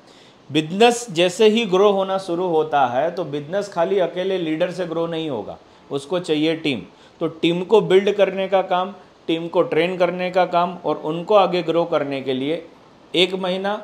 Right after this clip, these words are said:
तीन महीना, छः महीना या साल भर के लिए अलग-अलग हम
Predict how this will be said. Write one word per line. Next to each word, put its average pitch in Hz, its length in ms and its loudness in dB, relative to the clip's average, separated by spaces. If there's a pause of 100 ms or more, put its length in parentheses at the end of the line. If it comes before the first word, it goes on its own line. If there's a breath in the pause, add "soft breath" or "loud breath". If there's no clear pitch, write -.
(260)
तीन 196 220 0
महीना, 175 500 -2 (120)
छः 196 300 0
महीना 151 340 -4
या 180 180 0
साल 175 300 4
भर 196 240 6
के 190 160 -2
लिए 151 340 -2 (220 loud breath)
अलग-अलग 180 500 2
हम 190 200 -4